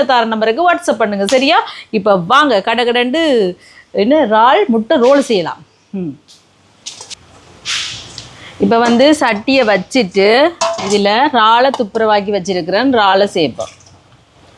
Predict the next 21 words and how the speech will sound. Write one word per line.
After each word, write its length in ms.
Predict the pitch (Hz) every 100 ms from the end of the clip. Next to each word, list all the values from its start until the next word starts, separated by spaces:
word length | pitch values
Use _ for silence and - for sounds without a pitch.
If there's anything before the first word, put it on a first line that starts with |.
| _ 214
தண்ணி 260 | 220 262 269
எதுவுமே 300 | 220 233 254 269
சேர்க்க 260 | 226 202 196 202
தேவையில்லை, 380 | 185 165 185 240
இறால்ல 360 | 214 202 214 202
இருக்கிற 240 | 185 185 196 196
தண்ணியிலேயே 500 | 185 180 180 214 320 - _ _ - 190
அப்படியே 260 | 175 208 214
அவிஞ்சு 300 | 190 202 180 170
வரும். 280 | 160 208 330 - 196
கொஞ்சமா 360 | 185 180 185 233
உப்பு 220 | 180 214 202
சேர்க்கிறேன். 500 | 185 143 143 165 277 - - _ _ _ _ - - - - - - - - - - - - - - - - - -
இப்ப 160 | 185 160
கலந்து 280 | 185 202 202 185
விடுவோம். 400 | 170 175 233 392 -
கொஞ்சமா, 600 | 208 220 233 233 196 196 285 403 - - - 180
ஆ, 20 | 185 170 180
மஞ்சள் 380 | 214 262 262 190
தூளும் 220 | 180 208 233
சேர்ப்போம். 340 | 170 139 -